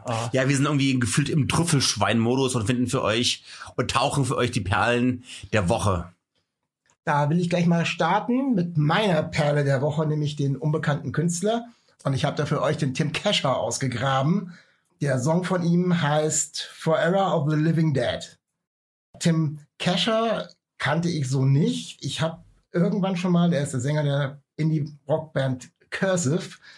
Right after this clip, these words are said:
Speaker 1: und da hab ich ihn wohl irgendwie schon mal wahrgenommen, weil ich hab so ein, zwei Sachen von Cursive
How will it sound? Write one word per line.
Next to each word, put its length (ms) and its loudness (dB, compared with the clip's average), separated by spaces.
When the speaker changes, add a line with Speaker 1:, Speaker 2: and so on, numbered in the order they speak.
Speaker 1:
und 240 -6
da 200 -2
hab 100 -4
ich 140 -2
ihn 100 2
wohl 140 0
irgendwie 260 0
schon 100 0
mal 120 0
wahrgenommen, 440 0
weil 140 -2
ich 80 -8
hab 140 -8
so 120 -4
ein, 160 -2
zwei 120 -4
Sachen 240 -6
von 120 -6
Cursive 540 -2